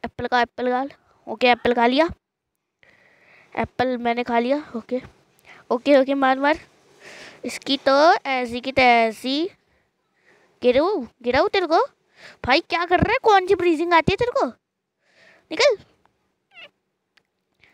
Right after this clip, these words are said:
What the heck is this? गया, बंदा गया, बंदा गया काम से।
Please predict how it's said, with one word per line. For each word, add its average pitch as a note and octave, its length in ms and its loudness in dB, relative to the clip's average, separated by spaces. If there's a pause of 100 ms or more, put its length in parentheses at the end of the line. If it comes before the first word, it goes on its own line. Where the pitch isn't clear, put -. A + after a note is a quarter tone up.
(600)
What A3+ 140 -4 (220)
the G3 280 -8
heck - 340 -4 (240)
is A3 440 2
this? G#3 340 2 (800)
गया, A#3 240 0 (400)
बंदा D4 480 0
गया, A#3+ 240 -2 (960)
बंदा C4+ 280 -4
गया A3+ 260 0
काम G#3+ 260 -2
से। A#3+ 220 -8